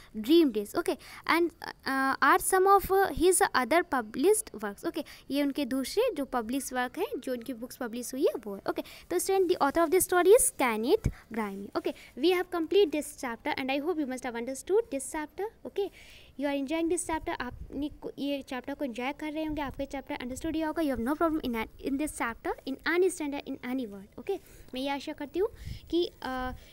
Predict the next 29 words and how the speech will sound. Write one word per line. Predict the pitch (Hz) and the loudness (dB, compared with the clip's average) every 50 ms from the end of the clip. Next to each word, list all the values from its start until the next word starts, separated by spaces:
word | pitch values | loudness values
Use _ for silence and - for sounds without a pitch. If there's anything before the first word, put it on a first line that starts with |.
| - - | -14 -10
यही | - 262 294 370 415 | -6 -2 2 2 4
आशा | 415 381 359 - 392 | 4 2 0 -2 -2
है | 370 359 | -2 0
मेरी | 349 349 349 359 | 0 0 0 -2
कि | - - 349 | 0 -2 -2
आपको | 349 311 302 - - | -2 -2 -2 -2 -4
ये | 330 - | -4 -2
चैप्टर | 320 285 - 320 | -2 -2 -2 -2
समझ | 320 - 311 302 294 269 | -2 0 0 -2 -2 0
में | 330 311 | 0 0
आ-, | 302 302 294 - - - | 0 -2 -4 -6 -8 -8
आया | 285 277 277 - 254 254 269 285 | -6 -6 -6 -6 -6 -4 -4 -2
होगा, | 311 311 294 330 | -2 -2 -2 -2
आपको | 320 302 277 - - 320 320 | -2 -2 -4 -4 -4 -4 -4
इस | 294 - - | -2 -2 -2
चैप्टर | 294 262 254 - 294 294 | -4 -4 -4 -4 -4 -4
के | 339 339 | -4 -2
किसी | - 359 - 403 403 | -2 0 4 4 4
भी | 349 349 | 4 4
स्टैंडर्ड, | - - 320 294 302 302 | 0 -2 -4 -4 -4 -4
किसी | 320 294 - 320 | -4 -4 -4 -4
वर्ड | 254 262 262 254 | -4 -6 -6 -6
में | 269 | -6
कोई | - 269 254 | -6 -6 -4
भी | 254 254 | -4 -6
प्रॉब्लम | - 254 254 320 453 466 | -6 -2 0 2 2 4
नहीं | 320 233 208 | 2 0 -2
होगी, | 196 - - | -6 -8 -8
okay। | - 339 339 | -6 -6 -6